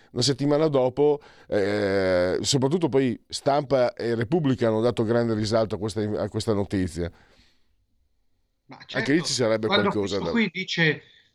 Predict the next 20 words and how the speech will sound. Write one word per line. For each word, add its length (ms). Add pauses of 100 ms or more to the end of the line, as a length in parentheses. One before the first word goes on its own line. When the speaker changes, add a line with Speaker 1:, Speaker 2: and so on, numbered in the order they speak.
(120)
Speaker 2:
eh, 160
"Mi 140
volete 420
ammazzare, 800
mi 140
volete, 720 (320)
eh, 220
vi 260
faccio 380
paura, 1000 (260)
eh, 260
mi 120
volete 380
far 180
pagare 280
le 120
mie 200
idee", 520
non 240
dice 560